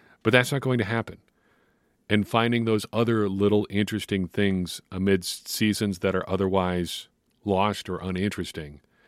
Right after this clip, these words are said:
is the way that you can really find some, some cool stuff out there.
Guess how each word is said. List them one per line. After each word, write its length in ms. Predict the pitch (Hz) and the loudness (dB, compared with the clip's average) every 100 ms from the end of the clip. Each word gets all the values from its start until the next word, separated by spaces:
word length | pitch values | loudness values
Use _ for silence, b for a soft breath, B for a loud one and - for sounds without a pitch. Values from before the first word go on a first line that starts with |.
| b b b b b _ _ _ _ | b b b b b _ _ _ _
is 140 | 104 95 | -4 0
the 60 | |
way 240 | 95 98 101 | 2 4 4
that 140 | 101 | 2
you 120 | 92 | -2
can 200 | 92 92 | -4 -4
really 340 | 80 98 95 95 | 0 2 2 -2
find 400 | - 87 87 90 | -2 -4 -2 -4
some, 360 | - 85 82 - | -6 -8 -10 -12
some 180 | - 85 | -10 -10
cool 300 | - 107 90 | -4 -2 -2
stuff 320 | - 92 90 | -2 -4 -4
out 220 | 78 - | -8 -12
there. 220 | - - | -18 -20